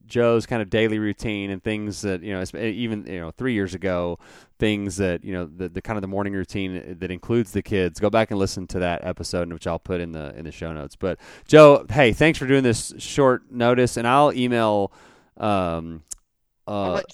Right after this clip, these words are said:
Speaker 2: Jimmy Dwyer <laughs> know you said hi, that you've never met him.
Speaker 1: <laughs> Well, I, yeah, I might, like, respond and be like, "Hey, I don't know, just as, like, a, uh, a kink in the, uh, communication chain here. <laughs> Joe has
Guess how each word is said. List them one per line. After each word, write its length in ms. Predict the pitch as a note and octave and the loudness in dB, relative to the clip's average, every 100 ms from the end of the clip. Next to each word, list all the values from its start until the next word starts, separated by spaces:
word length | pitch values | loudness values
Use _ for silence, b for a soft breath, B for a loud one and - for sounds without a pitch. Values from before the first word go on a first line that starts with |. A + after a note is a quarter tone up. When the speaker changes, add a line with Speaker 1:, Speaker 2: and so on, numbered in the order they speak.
| _ | _
Speaker 2:
Jimmy 140 | - - | -18 -12
Dwyer 480 | F#3+ G3+ F#3+ G3+ E3+ | -6 -4 -6 -10 -12
<laughs> 80 | F3 | -10
know 100 | G#3+ | -10
you 180 | F3+ F3 | -10 -14
said 240 | - E3 | -12 -10
hi, 320 | D#3 E3+ D#3 | -8 -8 -10
that 160 | C#3 E3 | -14 -20
you've 120 | D#3+ | -16
never 180 | D#3+ D#3 | -14 -14
met 180 | D3+ D#3 | -8 8
him. 80 | D#3 | 12
Speaker 1:
<laughs> 20 | |
Well, 200 | A3 F#3+ | 12 12
I, 180 | D#3+ E3+ | 10 8
yeah, 200 | E3 D#3 | 8 8
I 80 | E3 | 8
might, 320 | F3+ F3 D3 | 8 8 6
like, 160 | C3+ | 4
respond 420 | C3 - C#3 B2 A#2 | 2 0 0 2 2
and 60 | |
be 60 | A2+ | 2
like, 140 | A2 | 4
"Hey, 340 | D#3+ F3+ C#3+ C3 | 6 8 8 6
I 60 | |
don't 120 | C#3+ | 4
know, 180 | C3 B2+ | 2 2
just 240 | B2 B2 B2 | 2 -2 -2
as, 60 | |
like, 220 | A2+ A2 A2+ | 0 0 2
a, 200 | G#2 G2+ | 2 2
uh, 140 | F#2 | 0
a 40 | |
kink 400 | - - F3 E3 | -4 -2 0 2
in 120 | D#3 A#2+ | 2 2
the, 220 | A2+ G#2 | 2 2
uh, 120 | G2 | 0
communication 680 | - C3+ B2 - B2 A#2+ G#2+ | 0 -2 0 2 2 0 -2
chain 260 | A#2 G#2 | -2 -2
here. 400 | A#2 A#2 G#2+ G#2 | -2 0 2 0
<laughs> 0 | |
Joe 360 | G#2+ - - A3+ | 2 4 8 8
has 160 | F3 | 8